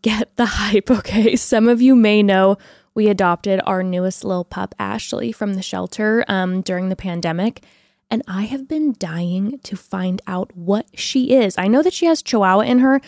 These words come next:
but I know she's got something else in her too, and I just sent her Embark test in, and Evan and I are the, literally just beyond excited. We're so excited to get to know our little Ashley pup better. Uh, lean into your dog's inner secrets with Embark,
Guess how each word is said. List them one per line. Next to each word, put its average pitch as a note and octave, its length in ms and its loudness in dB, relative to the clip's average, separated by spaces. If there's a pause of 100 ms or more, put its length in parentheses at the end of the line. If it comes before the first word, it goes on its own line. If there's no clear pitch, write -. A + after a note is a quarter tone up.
(320)
but A#3+ 120 2
I B3+ 60 4
know D4+ 220 6
she's F4+ 180 2
got C4 220 0
something A3+ 260 2
else G#3 200 2
in G3+ 100 0
her G3 120 -4
too, G3 260 0
and G3+ 100 -2
I F#3+ 100 0
just G3 400 0
sent C#4+ 200 0
her B3+ 120 2
Embark G3+ 380 2
test G#3 320 -2
in, G3 300 0 (360)
and G3+ 180 0
Evan G3 260 2
and B3 140 4
I C#4 320 4
are G3+ 360 2 (120)
the, A3+ 160 -2
literally G3 560 4
just F#3+ 400 -4 (840)
beyond G3 460 4
excited. - 500 -6
We're C#3+ 180 -4
so - 220 -2
excited - 460 -4
to D4 100 -2
get C4 180 -2
to C4+ 80 -4
know A#3+ 200 2
our A#3 120 0
little A3+ 300 -2
Ashley A3 380 -4
pup A#3 240 -2
better. F#3+ 360 -2 (400)
Uh, A3 200 4
lean C4+ 280 6
into C#4+ 220 4
your B3 140 4
dog's G#3 340 2
inner A#3+ 220 2
secrets G#3+ 440 -4
with G3+ 160 -4
Embark, G3 500 0